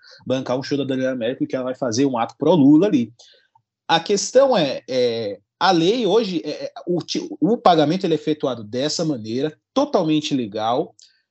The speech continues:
Se a gente pode discutir alguma irregularidade, sim, é o ato,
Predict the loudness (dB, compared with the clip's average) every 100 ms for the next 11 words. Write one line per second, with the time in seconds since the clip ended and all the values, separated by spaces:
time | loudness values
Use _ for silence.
0 | _ _ _ _ 0 0 0 2 2 2
1 | -2 -2 -4 -4 0 0 0 -2 -2 0
2 | 2 2 0 0 2 2 -2 -6 -2 -2
3 | -2 -8 _ -6 -2 0 -2 -4 _ _
4 | _ _ _ 0 2 4 2 -2 0 4
5 | 6 4 0 -6 -6